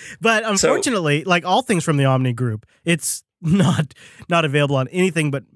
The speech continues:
Speaker 1: the Mac and maybe, maybe I O S.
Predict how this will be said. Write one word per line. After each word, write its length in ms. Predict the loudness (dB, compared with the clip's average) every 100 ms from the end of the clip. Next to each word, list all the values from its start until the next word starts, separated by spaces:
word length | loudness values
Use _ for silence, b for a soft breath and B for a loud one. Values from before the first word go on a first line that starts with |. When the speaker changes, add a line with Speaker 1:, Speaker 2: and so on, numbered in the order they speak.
| -4
Speaker 1:
the 60 | 0
Mac 320 | 2 0 -4
and 400 | -2 0 2 2
maybe, 720 | 4 4 4 2 2 2 0 -4 b b b
maybe 880 | -4 0 2 4 2 2 0 -2 -6
I 240 | -6 -4 -4
O 140 | -6
S. 340 | -6 -8 -8